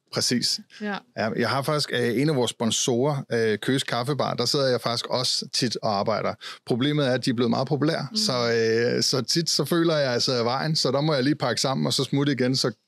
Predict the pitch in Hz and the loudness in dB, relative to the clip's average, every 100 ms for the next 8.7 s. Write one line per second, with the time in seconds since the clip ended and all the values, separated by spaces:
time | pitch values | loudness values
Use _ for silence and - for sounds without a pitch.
0 | - _ - 123 143 123 110 107 107 110 | -20 _ -4 -2 0 0 0 -2 0 2
1 | 113 107 110 113 190 - - 117 117 127 | 2 2 0 -2 -8 -10 -6 -2 0 0
2 | 131 113 110 120 117 113 107 107 107 107 | 0 0 0 0 0 0 0 0 0 0
3 | 110 113 - 214 190 _ _ _ _ _ | -2 -4 -8 -14 -14 _ _ _ _ _
4 | _ _ _ _ _ _ _ _ _ _ | _ _ _ _ _ _ _ _ _ _
5 | 220 214 220 220 - 208 208 208 196 190 | -6 -2 0 -2 -4 -4 -4 -2 -4 -4
6 | 208 190 196 - 196 208 214 - 196 190 | -4 -4 -6 -8 -4 -4 -4 -4 -4 -2
7 | 185 233 220 - _ _ _ - 233 202 | -2 -2 -4 -6 _ _ _ -8 -4 -2
8 | 196 196 196 196 220 208 196 | -2 -4 -4 -4 -4 -2 -4